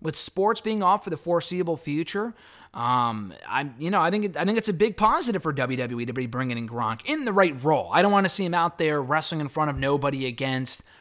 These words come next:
Riddick Moss or whatever. Like, the guy has to be out there either doing commentary, which may turn out to be a complete disaster, who knows? Um, but I think doing something more with the guy than,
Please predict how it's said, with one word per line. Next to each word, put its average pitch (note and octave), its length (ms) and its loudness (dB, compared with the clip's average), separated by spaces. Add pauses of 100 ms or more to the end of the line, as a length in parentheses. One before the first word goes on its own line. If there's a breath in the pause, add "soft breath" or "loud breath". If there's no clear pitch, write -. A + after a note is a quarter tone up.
(140 soft breath)
Riddick D3 300 -2
Moss C3+ 340 2
or A2+ 60 -8
whatever. F#2+ 420 -14
Like, A2 200 -8
the C#3+ 80 -6
guy E3+ 180 4
has F3 260 0
to D#3 80 -10
be D3 100 -2
out D3 200 -2
there D3 100 -2
either C#3+ 220 -4
doing A#2+ 240 -6
commentary, G3+ 520 2
which G3 200 0
may A3 180 -4
turn G#3 200 -4
out G3+ 120 2
to F#3 80 -8
be F#3 100 -4
a F#3 40 -2
complete F#3+ 320 -2
disaster, C#3 500 -2
who C3 140 -4
knows? G#2 360 -6 (540 loud breath)
Um, A#2+ 320 2
but C3+ 80 -2
I E3 80 2
think F#3 180 0
doing E3 300 2
something F#3+ 460 0
more E3 320 6
with D#3 160 0
the C#3+ 80 -6
guy G#2+ 420 -4 (340 soft breath)
than, B2+ 520 -4